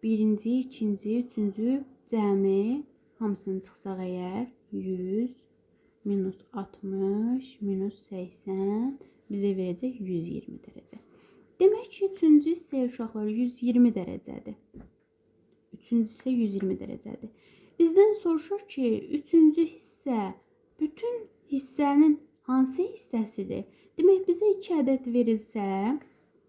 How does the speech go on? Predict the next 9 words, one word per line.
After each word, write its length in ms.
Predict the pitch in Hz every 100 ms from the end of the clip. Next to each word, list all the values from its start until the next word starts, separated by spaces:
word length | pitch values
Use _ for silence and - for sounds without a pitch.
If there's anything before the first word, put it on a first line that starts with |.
| _ _ _ _ _ _ _ _ _ _ _ _ _ _ _ _ _ -
iki 260 | - 302
ədəd 240 | 285 254 240
verildikdə 540 | 240 220 214 220 226
birinci, 360 | 214 240 254 262
ikincinin 380 | - 226 240 233
hansı 220 | 220 220
hissəsidir 480 | 247 233 214 - 220
deyə 180 | 202 220
soruşuqda, 680 | 214 220 214 - _ - 311